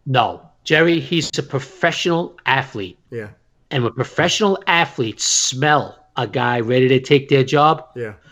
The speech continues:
Speaker 1: you'd be surprised how they just kick it up to another level.
Speaker 2: Yeah.
Speaker 1: Not s-,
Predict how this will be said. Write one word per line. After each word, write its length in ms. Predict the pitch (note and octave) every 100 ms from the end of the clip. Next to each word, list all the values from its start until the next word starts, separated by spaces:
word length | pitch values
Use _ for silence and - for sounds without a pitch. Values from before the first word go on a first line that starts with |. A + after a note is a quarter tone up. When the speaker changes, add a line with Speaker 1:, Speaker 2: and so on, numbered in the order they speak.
| _ _ _
Speaker 1:
you'd 200 | G#3+ C#4
be 120 | F#4+
surprised 840 | - C4+ - - F3+ F#3+ G3 F#3+ -
how 480 | D#3 D#3 C#3+ C3 - _ _ _ _ _
they 140 | C#3+
just 340 | C#3 D#3 - -
kick 300 | - - -
it 60 |
up 220 | D3+ C#3+ -
to 160 | C3+
another 280 | A#2+ A#2+ A#2+
level. 540 | G#2 G#2 A2 F#2 - - _
Speaker 2:
Yeah. 160 | A#2+ G#2 _ -
Speaker 1:
Not 300 | F#3 C4 D#4+
s-, 260 | - -